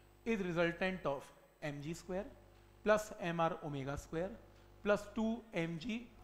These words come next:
एम आर omega square into cos of one eighty minus lambda। कोई डाउट इसमें? पॉइंट समझ में आ रहा है यहाँ तक? अब मैथ्स में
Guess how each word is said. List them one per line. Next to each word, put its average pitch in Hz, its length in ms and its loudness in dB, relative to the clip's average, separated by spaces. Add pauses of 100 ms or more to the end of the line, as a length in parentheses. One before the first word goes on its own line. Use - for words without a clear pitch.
(140)
एम 175 180 2
आर 196 160 4
omega 147 360 0
square 160 340 -2 (360)
into 165 420 0
cos 156 300 2
of 151 220 2
one 147 200 0
eighty 170 260 -2
minus 175 460 2 (380)
lambda। 104 420 -10 (120)
कोई 160 100 0
डाउट 160 260 4
इसमें? 170 280 -8 (920)
पॉइंट 165 180 2
समझ 175 160 -2
में 175 80 0
आ 165 100 6
रहा 170 80 4
है 170 60 2
यहाँ 165 180 2
तक? 175 260 -4
अब 151 120 0
मैथ्स 147 400 0
में 139 160 -4